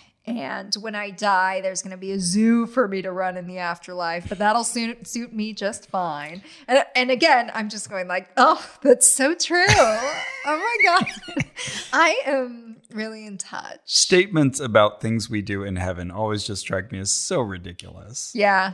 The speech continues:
Speaker 2: Like,
Speaker 1: sure.
Speaker 2: that you have a job or whatever. Just
Speaker 1: Yeah.
Speaker 2: like that any of the dynamics are at all relevant to life on earth.
Speaker 1: Yeah, I, I don't think he really meant I will literally run a zoo. Just that I, like, there'll be so many animals there waiting for
Speaker 2: Okay,
Speaker 1: me.
Speaker 2: okay.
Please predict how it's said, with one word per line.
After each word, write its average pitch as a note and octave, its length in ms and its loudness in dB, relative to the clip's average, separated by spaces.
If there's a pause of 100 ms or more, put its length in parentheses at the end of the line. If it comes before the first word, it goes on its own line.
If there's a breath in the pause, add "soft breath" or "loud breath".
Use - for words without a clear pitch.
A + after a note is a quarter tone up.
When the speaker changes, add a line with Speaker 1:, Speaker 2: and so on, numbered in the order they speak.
Speaker 2:
Like, A#2 160 -4
Speaker 1:
sure. E3 300 -10
Speaker 2:
that B2 120 -2
you A2+ 140 0
have G#2 120 0
a G2 60 -4
job F#2 800 -6
or F2+ 220 -18
whatever. C3+ 480 0
Just G2 140 -6
Speaker 1:
Yeah. F3+ 140 -2
Speaker 2:
like A2+ 120 0
that A#2+ 140 -4
any A2+ 160 -2
of G#2 80 -4
the G2+ 100 -4
dynamics F#2+ 680 -6
are F#2 260 -8
at G2 160 -6
all F#2 480 -6
relevant F#2 520 -6
to - 120 -6
life F2+ 320 -10
on F2 160 -10
earth. F2 340 -16
Speaker 1:
Yeah, G3 320 2
I, G#3+ 300 -2
I A#3+ 80 -4
don't D#4+ 300 -4
think G3 160 -6
he G#3+ 100 -12
really D3 300 -6
meant - 420 -10 (100)
I D#3 180 -4
will C#3+ 180 -12
literally C3+ 500 -10
run C3+ 220 -10
a B2 120 -16
zoo. A1+ 380 -16
Just G3+ 300 -12
that - 160 -8
I, G2+ 320 -6
like, D3 260 -6
there'll C#3+ 220 -2
be D#3+ 100 -8
so D#3+ 240 -4
many C#3 200 -14
animals C#3 440 -10
there C#3 260 -6
waiting C3 340 -10
for G#2+ 240 2
Speaker 2:
Okay, G2 160 -6
Speaker 1:
me. F#2 280 -12 (180)
Speaker 2:
okay. F#2 580 -10